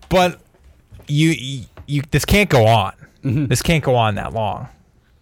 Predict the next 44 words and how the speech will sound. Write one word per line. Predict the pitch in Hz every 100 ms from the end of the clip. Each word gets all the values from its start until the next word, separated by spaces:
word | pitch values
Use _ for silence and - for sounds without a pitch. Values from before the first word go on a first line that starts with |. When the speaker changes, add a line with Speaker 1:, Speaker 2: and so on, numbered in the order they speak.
| _ 135
Speaker 1:
Especially | - 165 160 180 165
if, | 147
if | - 143
it | 143 123
doesn't | 170 208
get | 170 - -
any | 143 180 220
better | 147 123 113 101 - _ -
than | 113
what | 123
we | 120
just | 110 117
saw. | - 107 120 131 _
Speaker 2:
Mm-hmm. | 110 117 - _ _ _ _ _ _ -
Speaker 1:
Oh | 139 113
my | -
God, | 104 98 -
it |
could | - 110
be | -
terrible. | - 131 - - -
Speaker 2:
So | - 131
you're |
going | 120 113
freak | - 123 135
out? | 131 135 - - - - - - - - - _ _
Speaker 1:
Yeah, | 139 123 120 90 90
I'll | 104
go | 101
freak | 101 - -
out. | - -
Speaker 2:
Freak | 131 127
Speaker 1:
I'll, |
I'll | 143
Speaker 2:
out? | 147
Speaker 1:
say, | 151 143
f-, | 135 - -
I'll | 123 156
say, | 156 196
but | 147 175 147
a | 185
mild | 202 196 185 120
freak | - 110 -
out. | - -